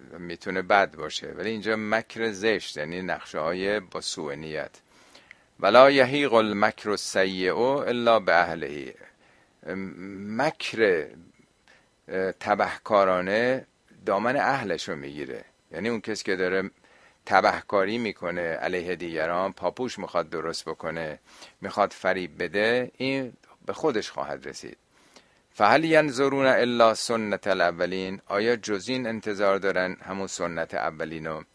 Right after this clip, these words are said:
این سنت اولین بارها در قرآن اومده، نه بار سنت خدا اومده که شش بارش در واقع همون سنت الاولینه. یعنی میگه به گذشتهٔ تاریخ نگاه بکنین،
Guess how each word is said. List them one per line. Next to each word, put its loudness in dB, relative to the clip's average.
این -10
سنت -2
اولین 0
بارها 2
در 4
قرآن 0
اومده، -4
نه -4
بار 0
سنت -8
خدا -2
اومده -6
که -12
شش -10
بارش 0
در 0
واقع -4
همون -4
سنت -8
الاولینه. -8
یعنی 4
میگه 6
به 2
گذشتهٔ 4
تاریخ 0
نگاه 2
بکنین، -6